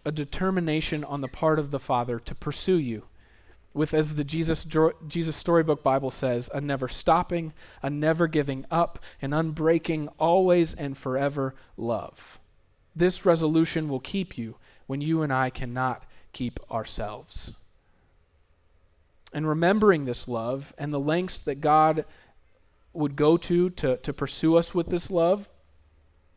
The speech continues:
it creates a sense of obligation in our heart. It creates a bond or a loyalty in our heart. It motivates us to set our minds on new and better things. Look at verses twelve through thirteen. "Therefore, brothers and sisters, we have an obligation.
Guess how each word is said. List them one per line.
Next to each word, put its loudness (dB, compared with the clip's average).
it -4
creates 4
a -6
sense -4
of -2
obligation -2
in -10
our -6
heart. -10
It -6
creates 4
a -2
bond 0
or 2
a 4
loyalty 2
in -6
our -4
heart. -4
It -2
motivates 4
us 0
to -8
set 0
our 4
minds 2
on -4
new 2
and -4
better 4
things. -12
Look 2
at 4
verses 0
twelve 2
through -6
thirteen. -8
"Therefore, 6
brothers 6
and -4
sisters, -2
we -2
have 2
an -2
obligation. -2